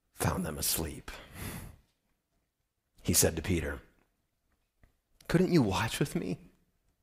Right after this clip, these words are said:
even one hour? Keep watch and pray."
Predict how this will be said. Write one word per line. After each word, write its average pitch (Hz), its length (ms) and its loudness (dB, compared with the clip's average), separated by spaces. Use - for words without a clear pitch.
even 123 360 2
one 117 300 2
hour? 139 460 -2
Keep 190 360 6
watch 175 680 6
and 143 440 12
pray." 208 960 8